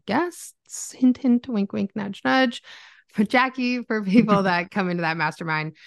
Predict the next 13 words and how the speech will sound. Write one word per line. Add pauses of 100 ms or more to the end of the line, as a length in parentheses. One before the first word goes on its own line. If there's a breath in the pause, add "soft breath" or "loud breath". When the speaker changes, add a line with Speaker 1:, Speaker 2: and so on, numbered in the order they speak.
(160 loud breath)
Speaker 1:
it
is
a
really
beautiful
place
of
support.
I
was
actually
saying,
uh,